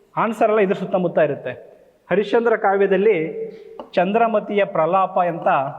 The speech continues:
ಇದನ್ನು ಮಾತ್ರ ಅವರು ಕರುಣಾರಸ ಅಂತ ನೋಡ್ತಾರೆ. ಕೇವಲ ಹರಿಶ್ಚಂದ್ರ ಕಾವ್ಯದಲ್ಲಿ ಚಂದ್ರಮತಿ ಪ್ರಲಾಪ ಮಾತ್ರ ಇಲ್ಲಿ ಕರುಣಾರಸ ಅನ್ನೋದಲ್ಲ,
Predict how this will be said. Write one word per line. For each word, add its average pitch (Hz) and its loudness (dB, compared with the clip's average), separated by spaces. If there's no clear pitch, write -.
ಇದನ್ನು 233 2
ಮಾತ್ರ 226 2
ಅವರು 214 4
ಕರುಣಾರಸ 202 0
ಅಂತ 190 -2
ನೋಡ್ತಾರೆ. 151 -4
ಕೇವಲ 233 2
ಹರಿಶ್ಚಂದ್ರ 214 0
ಕಾವ್ಯದಲ್ಲಿ 208 2
ಚಂದ್ರಮತಿ 202 0
ಪ್ರಲಾಪ 185 0
ಮಾತ್ರ 180 0
ಇಲ್ಲಿ 175 0
ಕರುಣಾರಸ 156 -2
ಅನ್ನೋದಲ್ಲ, 151 -2